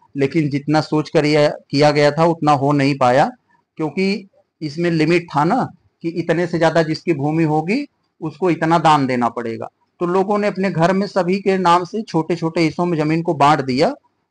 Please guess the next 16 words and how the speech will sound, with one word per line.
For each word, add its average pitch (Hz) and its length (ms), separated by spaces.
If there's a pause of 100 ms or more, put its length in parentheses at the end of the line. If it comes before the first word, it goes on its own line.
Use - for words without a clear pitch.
और 151 140
इसलिए 156 360
यह 156 220 (220)
फेल 160 220
भी 139 160
हो 123 160
गया, 123 240
उतना 151 320
जितना 143 280
सोचा 147 320
गया 156 160
था 170 120
उतना 165 240
नहीं 151 220
हो 113 120
पाया। 62 240